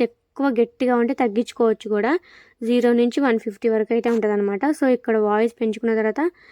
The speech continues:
రైట్ సైడ్లో టిక్ మార్క్ ఉంది, దాన్ని అయితే క్లిక్ చేయాలి. ఇప్పుడు మనము రికార్డు అనేది క్లిప్స్ వైజ్గా చేసాం కదా, చిన్న చిన్న క్లిప్స్ లాగా చేసాం కదా. So, ప్రతి క్లిప్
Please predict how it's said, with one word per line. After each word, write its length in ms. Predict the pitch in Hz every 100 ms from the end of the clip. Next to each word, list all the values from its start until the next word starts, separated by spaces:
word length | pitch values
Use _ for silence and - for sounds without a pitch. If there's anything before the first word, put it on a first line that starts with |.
| - - _ -
రైట్ 240 | 233 240 -
సైడ్లో 280 | 240 233 277 -
టిక్ 180 | - 247
మార్క్ 200 | 240 233
ఉంది, 100 | 240 233
దాన్ని 140 | 220
అయితే 120 | 208 226
క్లిక్ 200 | 208 -
చేయాలి. 320 | 233 214 247 392 - _ _ 277
ఇప్పుడు 180 | 262 277
మనము 280 | 269 269 277 302 311 247
రికార్డు 320 | - 269 269 247
అనేది 320 | 247 240 302 392 - - _ _
క్లిప్స్ 260 | 269 - - 277
వైజ్గా 320 | 262 254 269
చేసాం 260 | 240 226 220 214
కదా, 140 | 226 -
చిన్న 120 | 262 240
చిన్న 120 | 247 233
క్లిప్స్ 240 | 233 - 240
లాగా 160 | 233 220
చేసాం 220 | 208 214 208
కదా. 120 | 277 -
So, 60 | 254 -
ప్రతి 300 | 214 - 247 240
క్లిప్ 240 | 233